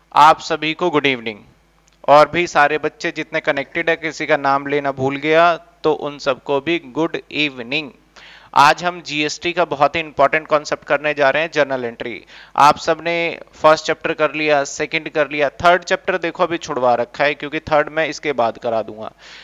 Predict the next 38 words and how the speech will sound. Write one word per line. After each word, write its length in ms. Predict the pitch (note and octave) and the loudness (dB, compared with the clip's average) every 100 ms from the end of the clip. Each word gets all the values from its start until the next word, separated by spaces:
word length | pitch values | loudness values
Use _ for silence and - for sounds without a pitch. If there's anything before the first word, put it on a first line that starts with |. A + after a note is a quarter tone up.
| - _ | -20 _
फिफ्थ 340 | - G3 - | 2 2 2
भी 180 | F#3 G3 | 2 4
अभी 220 | F3 F3 | 4 2
नहीं 220 | E3 D#3+ | -2 -2
करा 180 | D#3 C#3+ | 0 2
है 100 | C#3+ | 2
हमने। 200 | C#3 C#3 | 0 -6
तो 120 | D#3+ | -6
जर्नल 320 | D3+ D#3 D#3+ D#3+ | 0 0 2 0
एंट्री 280 | D3+ D#3 | -2 -6
की 100 | D3 | -4
हम 140 | D#3 C#3+ | -4 2
बात 240 | C3 A#2+ | 2 2
करते 240 | C#3 A#2+ D3+ | -6 -6 -4
हैं। 60 | |
तो 100 | F#3 | -4
जर्नल 340 | D3 D3 D#3+ D#3+ | 0 0 2 -2
एंट्री 300 | D3+ D#3+ D3+ | -2 -6 -4
के 80 | |
अंदर 240 | D#3 D3+ D#3 | -4 -2 -4
सिंपल 400 | - D#3 D#3+ E3 | -6 -6 -2 -2
सिंपल 280 | E3+ D#3 D#3 | -4 -4 -2
सारा 300 | D#3 C3 C#3+ | 0 2 0
कर 220 | D3 C#3 | -2 -4
लिया 220 | D3 D#3 | -2 -2
हमने 260 | D3+ D#3 E3 | -2 -8 -8
without 400 | C#3+ C3 C#3+ C#3+ | 2 4 2 0
जीएसटी, 400 | C#3+ C#3+ - F3+ | -6 -6 -6 -6
अब 120 | D3+ | -6
जीएसटी 380 | C3+ A#2+ - C3+ | -6 -8 -8 -12
की 120 | C3+ | -6
बात 220 | A2+ F#2+ | -6 -6
करेंगे। 420 | - - E2+ D2 - _ _ _ _ - _ _ _ _ | -10 -12 -14 -18 -20 _ _ _ _ -20 _ _ _ _
जीएसटी 500 | C#3+ E3+ F3 - G#3+ | -2 0 0 -4 -6
के 100 | G#3 | -4
अंदर 240 | G3+ G#3+ | -2 -2
सबसे 340 | G3 F#3+ - G3+ | -2 -4 -4 -2
पहले 320 | F#3+ F#3+ | -2 -2